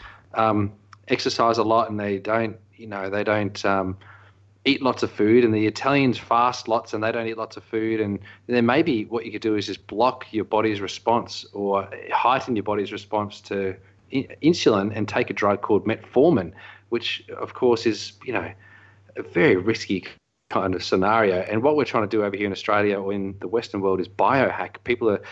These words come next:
trying to find ways in which they can hack the secrets to longevity, but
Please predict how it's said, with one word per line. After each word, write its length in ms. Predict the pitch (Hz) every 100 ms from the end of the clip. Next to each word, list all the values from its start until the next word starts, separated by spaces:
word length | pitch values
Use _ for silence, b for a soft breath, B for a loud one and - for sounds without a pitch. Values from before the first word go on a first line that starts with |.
| B -
trying 220 | 120 120
to 80 | 110
find 280 | 117 110 104
ways 280 | 101 104
in 80 | 107
which 160 | 101 -
they 100 | 104
can 160 | 101
hack 400 | 98 - 127 - - b b _ _ -
the 80 | 107
secrets 420 | - 113 101 -
to 80 | 110
longevity, 600 | 101 98 110 131 117 80
but 260 | - 107